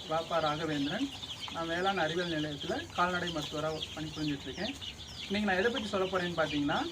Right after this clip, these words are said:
கோழிக்கான தடுப்பூசி. இங்க கீழே பாத்தீங்கன்னா, இந்த கோழி குஞ்செல்லாம் வந்து முப்பத்தொன்னாம் தேதி பொரிச்சது. இன்னையோட ஏழு நாள் ஆயிடுச்சு. முதல்ல இது வந்து நாட்டுக்கோழி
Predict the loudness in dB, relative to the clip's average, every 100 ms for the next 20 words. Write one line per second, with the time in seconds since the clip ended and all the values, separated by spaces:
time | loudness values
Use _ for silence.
0 | -6 -10 -10 -12 -10 -4 6 8 8 6
1 | 4 4 2 2 4 4 4 0 0 -8
2 | -10 -10 -12 -12 -10 -4 -2 0 2 4
3 | 4 4 2 2 2 -2 -2 4 4 8
4 | 8 8 6 4 4 4 4 2 0 0
5 | -6 -8 -6 0 2 4 4 4 2 0
6 | 0 -2 -2 4 4 4 -2 -10 -6 4
7 | 6 8 8 10 10 8 6 6 6 4
8 | 2 -2 -8 -10 -12 -12 -12 -10 -12 -10
9 | -10 0 4 6 6 4 2 4 8 10
10 | 12 10 10 6 8 8